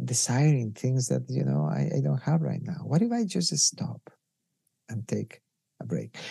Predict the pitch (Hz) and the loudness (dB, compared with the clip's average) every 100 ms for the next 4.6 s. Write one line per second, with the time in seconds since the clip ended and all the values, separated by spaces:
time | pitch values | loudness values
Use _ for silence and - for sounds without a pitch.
0 | - 151 202 214 165 135 147 147 120 - | 0 2 4 2 0 2 2 4 0 -2
1 | - - _ _ _ _ _ _ _ _ | -20 -20 _ _ _ _ _ _ _ _
2 | - 139 139 170 113 147 165 - - - | -2 2 2 0 4 6 6 4 2 0
3 | - _ - - 135 135 151 110 - - | -8 _ -14 -2 2 4 4 4 0 -2
4 | - 127 120 - - 160 | 0 0 0 -4 -10 -10